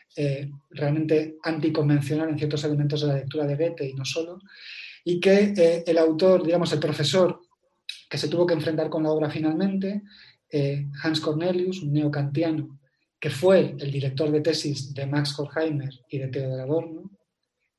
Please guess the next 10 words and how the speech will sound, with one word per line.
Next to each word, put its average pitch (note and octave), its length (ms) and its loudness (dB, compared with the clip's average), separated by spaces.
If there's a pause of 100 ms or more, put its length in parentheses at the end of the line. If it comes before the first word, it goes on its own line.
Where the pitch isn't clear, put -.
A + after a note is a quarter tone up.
(120)
de C#3 100 -10
tesis B2 260 -6
doctoral, C#3+ 500 -6
no C#3+ 100 -4
de C#3 80 -6
habilitación C3 540 -10
de B2+ 80 -8
Adorno, C#3+ 380 -10 (540)
eh, D3+ 460 2 (260)
pues, - 420 -6